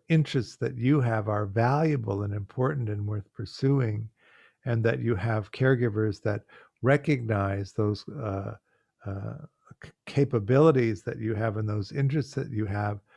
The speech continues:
and that's what they encourage you to begin to explore and to begin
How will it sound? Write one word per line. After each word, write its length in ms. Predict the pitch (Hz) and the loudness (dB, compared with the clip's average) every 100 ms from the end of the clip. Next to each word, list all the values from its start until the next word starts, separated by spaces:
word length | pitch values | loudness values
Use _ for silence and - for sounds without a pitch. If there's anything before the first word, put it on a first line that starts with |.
| - _ _ - | -20 _ _ -2
and 320 | 117 117 107 | 0 0 0
that's 400 | 117 135 147 - | 2 2 2 0
what 120 | 123 | 0
they 200 | 117 110 | 2 2
encourage 640 | 101 - 127 127 123 101 113 | 0 -2 0 2 2 0 -2
you 120 | 104 | -2
to 160 | - | -4
begin 540 | 107 104 110 107 104 104 | -6 -4 -2 -2 -4 -6
to 140 | - 104 | -8 -8
explore 680 | 98 - - 113 113 107 | -8 -10 -2 2 4 4
and 180 | 101 101 | 0 -4
to 100 | - | -8
begin 520 | 98 101 104 101 104 | -6 -4 -2 -2 -4